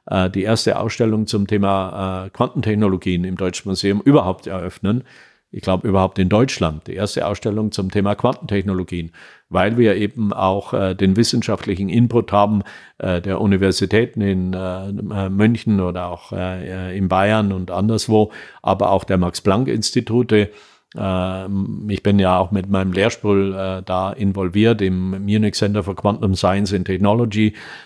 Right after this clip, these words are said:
äh, wo es eben darum geht, diese Art von Quantencomputern überhaupt zu entwickeln. Und da ist sozusagen die, der Zyklus ganz kurz, äh, der Quantencomputer in, ja, in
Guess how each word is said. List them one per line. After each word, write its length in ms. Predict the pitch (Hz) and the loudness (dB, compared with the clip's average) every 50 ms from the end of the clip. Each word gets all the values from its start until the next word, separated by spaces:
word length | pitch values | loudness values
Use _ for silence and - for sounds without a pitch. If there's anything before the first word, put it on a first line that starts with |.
| _ - | _ -8
äh, 180 | 101 98 95 | -4 -4 -2
wo 140 | 92 98 101 | -2 0 0
es 140 | 104 104 - | 0 0 0
eben 200 | 117 101 104 101 | 0 2 2 2
darum 280 | 98 101 101 101 101 98 | 2 2 2 2 2 2
geht, 240 | 107 113 131 135 | 2 2 2 2
diese 280 | - 101 101 - 127 - | 0 0 0 2 0 0
Art 240 | - 98 101 95 - | 0 0 -2 -4 -4
von 160 | - 104 95 | -4 -4 -2
Quantencomputern 760 | - - 101 98 - - - 110 101 - 113 104 104 107 101 | -2 -4 -4 -6 -6 -6 -6 -6 -4 -2 -2 -2 -2 0 0
überhaupt 260 | 101 101 95 92 - | 2 2 2 0 0
zu 80 | - 104 | -2 -2
entwickeln. 520 | 95 92 - - 135 135 120 95 85 78 - - - - _ _ _ | -2 0 0 0 0 2 0 0 0 -2 -8 -14 -20 -20 _ _ _
Und 180 | - 113 101 90 | 0 2 2 4
da 140 | 107 113 147 | 4 4 4
ist 240 | 160 143 - - | 2 0 -2 0
sozusagen 500 | - 123 113 - - 110 107 104 107 104 | -2 -2 0 0 2 2 2 2 0 0
die, 340 | 95 101 98 95 95 92 95 | -2 -2 -2 -2 -2 -4 -4
der 200 | - 95 95 92 | -2 -2 -2 0
Zyklus 420 | - - 160 156 - 143 120 - - | 0 0 -2 0 2 2 2 2 0
ganz 320 | - 139 - - - - | -2 -2 -2 -2 -4 -2
kurz, 480 | - 139 123 98 87 - - - - - - - | 2 2 2 2 0 -4 -10 -14 -14 -12 -10 -6
äh, 280 | - 110 101 95 98 | -4 -2 -2 -4 -4
der 240 | - 107 104 101 101 - _ - - - - | -2 -2 -2 -2 -2 -6 _ -14 -12 -12 -4
Quantencomputer 1000 | - - 135 135 - 147 - - 123 127 127 139 139 131 139 131 120 113 107 - | -2 0 0 0 -2 -4 -2 0 0 2 2 2 2 4 4 2 2 2 0 -4
in, 360 | - 110 107 107 107 104 - - - _ - - - - - _ _ _ _ - | -4 -4 -2 0 0 -2 -4 -6 -12 _ -20 -20 -20 -20 -20 _ _ _ _ -8
ja, 240 | - 92 87 90 | -6 -4 -4 -4
in 320 | 95 - 101 98 95 90 | -4 -2 -2 -2 -2 -2